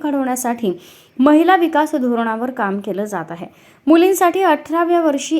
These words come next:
एक लाख रुपये खात्यात जमा होणारी लेक लाडकी योजना, राज्य परिवहन महामंडळाचे बस प्रवास भाड्याचे पन्नास टक्के सवलत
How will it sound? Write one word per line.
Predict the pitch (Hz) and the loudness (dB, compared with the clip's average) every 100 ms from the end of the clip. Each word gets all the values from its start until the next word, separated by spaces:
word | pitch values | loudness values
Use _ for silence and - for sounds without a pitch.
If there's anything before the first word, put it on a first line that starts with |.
| - | -2
एक | 277 285 | -4 -4
लाख | 277 233 240 269 - - | -4 -2 -2 -4 -14 -10
रुपये | 220 220 226 233 | -6 -4 -4 -6
खात्यात | 226 208 226 | -8 -6 -6
जमा | 220 208 202 202 | -6 -8 -6 -6
होणारी | 202 190 196 330 - - _ 277 | -4 -4 -2 -2 -4 -20 _ 2
लेक | 311 370 339 | 4 4 2
लाडकी | 294 269 277 | 2 0 -2
योजना, | 262 247 214 254 302 | -4 -4 -4 -4 -4
राज्य | 262 214 269 | -4 -6 -6
परिवहन | 254 233 240 233 262 | -6 -2 -2 -2 -2
महामंडळाचे | 233 208 214 208 208 214 214 233 196 | -4 -8 -10 -8 -8 -8 -10 -12 -8
बस | 214 - | -8 -8
प्रवास | - 208 202 202 | -6 -6 -6 -6
भाड्याचे | 214 185 190 196 349 359 - _ - _ _ _ - | -6 -6 -6 -4 -6 -6 -20 _ -20 _ _ _ -2
पन्नास | 302 294 339 381 381 | 2 4 4 2 -2
टक्के | 359 359 330 | -4 -2 -2
सवलत | 320 262 277 | 0 0 -2